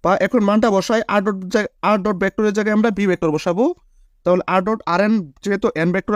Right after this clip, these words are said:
আছে তাহলে আমরা এটি লিখবো বি এন ভেক্টর ইকুয়াল, আবার আর ডট ভেক্টর ইকুয়াল বি ভেক্টর, বি ভেক্টর প্লাস এখন আর ডট প্রাইম এম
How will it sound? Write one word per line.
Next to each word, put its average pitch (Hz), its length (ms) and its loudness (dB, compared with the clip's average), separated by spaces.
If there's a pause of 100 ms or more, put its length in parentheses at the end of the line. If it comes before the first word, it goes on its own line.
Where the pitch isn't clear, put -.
আছে - 140 -2 (100)
তাহলে 180 200 2
আমরা 185 140 -2
এটি 202 100 -6 (100)
লিখবো 170 220 0 (540)
বি 156 140 2
এন 208 140 2
ভেক্টর 143 280 0 (140)
ইকুয়াল, 170 300 2 (380)
আবার 180 220 2 (120)
আর 185 100 2
ডট 190 180 -2
ভেক্টর 214 200 -2 (100)
ইকুয়াল 208 320 0
বি 165 160 0
ভেক্টর, 180 300 0 (840)
বি 165 80 0 (100)
ভেক্টর 196 340 -2
প্লাস 196 240 2 (200)
এখন 262 140 -2 (100)
আর 208 140 0
ডট 240 200 0
প্রাইম 240 140 0 (100)
এম 208 80 2